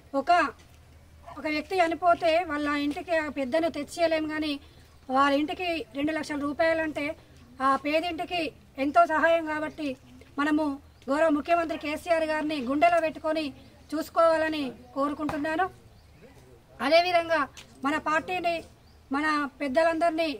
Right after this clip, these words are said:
మర్చిపోకుండా, మీకు, మీకైతే ఇప్పుడు ఏదైతే మీ పా-, మన ఈ టీఆర్ఎస్ పార్టీ మీకు, ఆ, ఇంత గొప్ప అవకాశం ఇస్తుందో, మీరు కూడా ఆ పార్టీని మర్చిపోకుండా ఎల్లవేళలా మన టీఆర్ఎస్ పార్టీని గుర్తుపెట్టుకోవాలని కోరుకుంటున్నానమ్మా.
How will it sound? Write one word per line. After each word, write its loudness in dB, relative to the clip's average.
మర్చిపోకుండా, -2
మీకు, -6
మీకైతే 0
ఇప్పుడు -6
ఏదైతే 4
మీ -4
పా-, 0
మన 0
ఈ 0
టీఆర్ఎస్ 0
పార్టీ -4
మీకు, -2
ఆ, 2
ఇంత 0
గొప్ప 2
అవకాశం 2
ఇస్తుందో, 0
మీరు 0
కూడా 0
ఆ 2
పార్టీని -2
మర్చిపోకుండా 0
ఎల్లవేళలా 6
మన 2
టీఆర్ఎస్ 4
పార్టీని -2
గుర్తుపెట్టుకోవాలని -2
కోరుకుంటున్నానమ్మా. -2